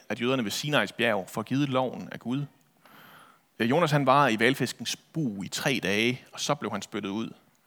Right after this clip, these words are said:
Jesus, han siger, han kan rive templet ned på tre dage og bygge det op igen. Og selvfølgelig det vigtigste, Jesus, han opstår selv på tredje dagen. Øh, så det er her, at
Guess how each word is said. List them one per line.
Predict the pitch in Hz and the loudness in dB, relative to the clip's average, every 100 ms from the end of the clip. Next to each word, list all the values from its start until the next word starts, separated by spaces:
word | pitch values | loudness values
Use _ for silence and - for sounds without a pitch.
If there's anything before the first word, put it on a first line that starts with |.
| - - - - - | -20 -20 -20 -20 -2
Jesus, | 139 | 0
han | 143 | 0
siger, | - 143 | 2 2
han | |
kan | 123 | 2
rive | 110 113 | 0 0
templet | - 160 151 107 | 0 -2 -2 -4
ned | 117 | -4
på | - | -6
tre | - 143 117 | -4 0 2
dage | 98 107 123 | 2 2 -2
og | - - | -8 -8
bygge | 110 | -6
det | 85 | -2
op | 113 | -2
igen. | 127 98 113 - _ _ - - - _ | -2 -4 -6 -14 _ _ -20 -20 -20 _
Og | - 143 156 - | 2 4 2 -4
selvfølgelig | - 120 135 143 131 | -14 -4 2 2 0
det | 113 | -2
vigtigste, | 120 101 - 95 - | -2 -2 -8 -10 -6
Jesus, | 117 | -6
han | 127 - | -6 -4
opstår | 117 - 98 | -4 -4 -6
selv | 85 - 131 - _ _ _ | -4 0 0 -2 _ _ _
på | - | -14
tredje | - 73 95 | -8 -4 -2
dagen. | 76 - - _ _ _ _ _ _ _ _ _ _ _ - - _ - - - - - _ _ - | -4 -8 -14 _ _ _ _ _ _ _ _ _ _ _ -20 -20 _ -20 -20 -20 -20 -20 _ _ -2
Øh, | 120 107 101 98 - - | 2 2 0 -4 -10 -8
så | 143 | 2
det | 156 | 4
er | |
her, | 156 185 104 101 - - _ _ _ _ _ _ _ | 8 8 6 0 -12 -20 _ _ _ _ _ _ _
at | 110 107 - - | 2 2 -2 -14